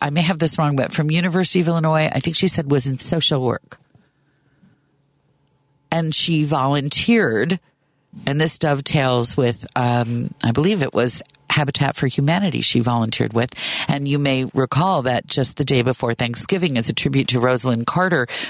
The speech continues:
we had the person who runs Chicago Habitat for Humanity's Restore on the air. Anyway, the woman from,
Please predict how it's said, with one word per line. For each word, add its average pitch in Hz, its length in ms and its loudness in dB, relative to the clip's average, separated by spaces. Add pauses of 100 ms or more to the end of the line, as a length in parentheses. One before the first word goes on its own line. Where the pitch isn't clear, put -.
we 143 140 2
had 147 160 0
the 131 60 -2
person 135 320 0
who 120 40 0
runs 131 420 0 (160)
Chicago 175 500 0
Habitat 123 580 -2
for 131 100 0
Humanity's 120 640 0
Restore 160 440 0
on 110 160 0
the 117 160 -2
air. 117 260 -4 (460)
Anyway, 202 300 0
the 202 100 -2
woman 196 360 0
from, 190 320 0